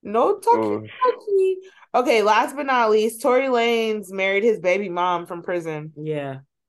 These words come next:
Speaker 2: Gross.
Speaker 1: It's just weird.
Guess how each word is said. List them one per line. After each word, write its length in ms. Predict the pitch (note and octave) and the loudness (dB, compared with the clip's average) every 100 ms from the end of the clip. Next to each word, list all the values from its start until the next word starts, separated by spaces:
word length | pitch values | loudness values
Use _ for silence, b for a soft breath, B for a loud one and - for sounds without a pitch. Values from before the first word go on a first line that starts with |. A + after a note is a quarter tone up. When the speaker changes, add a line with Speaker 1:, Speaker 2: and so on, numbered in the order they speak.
| _ _ _ G#2 | _ _ _ -16
Speaker 2:
Gross. 400 | G2+ A2+ G2 G#2+ - _ _ _ _ _ _ _ _ - | -4 -2 0 -4 -10 _ _ _ _ _ _ _ _ 0
Speaker 1:
It's 500 | C4+ C#4+ D4 D4 - | 4 4 2 0 -2
just 340 | E3 D#3+ D#3 | -2 -2 -4
weird. 340 | - C3+ C#3+ | -10 -8 -10